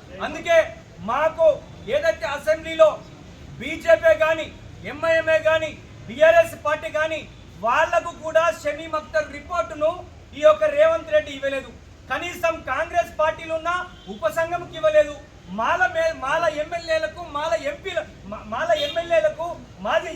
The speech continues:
ఎమ్మెల్యేలకు కూడా ఇవ్వకుండా, అవగాహన లేకుండా చదువు రాని వ్యక్తిగా మీరు చేసిన రిజర్వేషన్ వల్ల మాల సామాజిక వర్గం ఈరోజు రిజర్వేషన్ దూరమైంది.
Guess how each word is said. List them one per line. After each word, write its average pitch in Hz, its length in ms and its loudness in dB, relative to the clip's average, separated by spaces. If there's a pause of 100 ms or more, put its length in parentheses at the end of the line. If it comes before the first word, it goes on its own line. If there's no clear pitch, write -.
ఎమ్మెల్యేలకు 359 460 -4
కూడా 302 160 -12
ఇవ్వకుండా, 302 400 -6 (540)
అవగాహన 285 560 -4 (160)
లేకుండా 269 500 -4 (440)
చదువు 302 400 -6
రాని 294 340 -4
వ్యక్తిగా 320 420 -2 (460)
మీరు 302 300 -8
చేసిన 302 260 2 (100)
రిజర్వేషన్ 294 640 -6
వల్ల 320 160 -2 (460)
మాల 277 180 0 (140)
సామాజిక 285 460 -6
వర్గం 262 260 -12
ఈరోజు 254 260 -10
రిజర్వేషన్ 233 480 -16
దూరమైంది. 226 420 -12